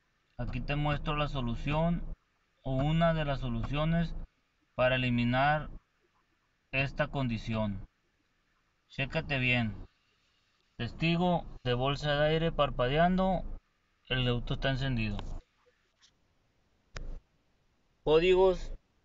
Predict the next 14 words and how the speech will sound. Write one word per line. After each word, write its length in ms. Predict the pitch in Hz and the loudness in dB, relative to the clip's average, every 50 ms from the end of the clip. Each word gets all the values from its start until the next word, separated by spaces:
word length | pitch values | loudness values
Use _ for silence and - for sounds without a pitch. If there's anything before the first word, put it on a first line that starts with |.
| _ _ _ _ _ _ _ _ _ _ _ _ | _ _ _ _ _ _ _ _ _ _ _ _
B 220 | - 135 143 147 | 2 2 2 2
diez 400 | 151 151 151 156 156 156 - - - - | 2 2 2 2 2 2 0 -4 -4 0
cuarenta 480 | 156 151 143 139 135 131 120 - 120 | 2 4 4 4 2 -2 -2 -2 -2
y 80 | 113 113 | 0 0
nueve, 480 | 123 139 160 175 180 180 180 180 180 - - - - _ _ _ _ _ - | 0 2 4 4 4 4 2 0 -2 -6 -12 -16 -18 _ _ _ _ _ 2
B 160 | 135 135 139 | 4 4 4
diez 240 | 139 139 143 139 135 | 4 4 2 2 0
cincuenta. 760 | 147 151 147 131 - 120 120 117 117 110 - - - - - - - _ _ _ _ _ _ _ _ _ _ _ _ _ _ _ _ _ _ _ _ _ _ _ _ _ _ _ _ _ _ _ _ _ _ _ _ _ _ _ _ _ _ _ _ _ _ _ _ _ _ _ _ _ _ _ _ _ _ | -2 -4 -4 -2 -2 0 0 0 0 -2 -6 -8 -10 -10 -12 -16 -18 _ _ _ _ _ _ _ _ _ _ _ _ _ _ _ _ _ _ _ _ _ _ _ _ _ _ _ _ _ _ _ _ _ _ _ _ _ _ _ _ _ _ _ _ _ _ _ _ _ _ _ _ _ _ _ _ _ _
Voltaje 580 | - 120 120 - - - 131 135 143 135 147 156 | -8 -8 -8 -8 -4 -2 0 0 0 0 0 0
bajo. 480 | 147 135 131 135 131 - - 120 107 - - - - _ _ _ _ _ _ _ _ _ _ _ _ _ _ _ _ _ _ _ _ _ _ _ _ _ _ _ _ _ _ _ _ _ _ _ _ _ _ _ _ _ _ _ - | 2 4 4 4 2 0 -4 -8 -8 -8 -12 -16 -18 _ _ _ _ _ _ _ _ _ _ _ _ _ _ _ _ _ _ _ _ _ _ _ _ _ _ _ _ _ _ _ _ _ _ _ _ _ _ _ _ _ _ _ -4
Módulo 600 | 127 139 151 160 165 165 165 170 165 165 156 - - - - - _ _ _ _ _ _ _ _ _ _ _ _ _ _ _ _ - | -2 2 4 4 4 6 8 8 8 6 4 0 -6 -10 -12 -14 _ _ _ _ _ _ _ _ _ _ _ _ _ _ _ _ -2
del 200 | 127 123 120 - | -2 0 0 0
conductor 720 | - 123 123 120 113 107 - - 117 131 139 147 147 - - | -2 -2 0 0 -2 -4 -4 0 2 4 4 4 2 0 0
abierto. 680 | 135 127 123 120 117 120 123 123 123 120 - 110 101 | 0 2 2 4 4 4 4 2 2 -2 -4 -6 -6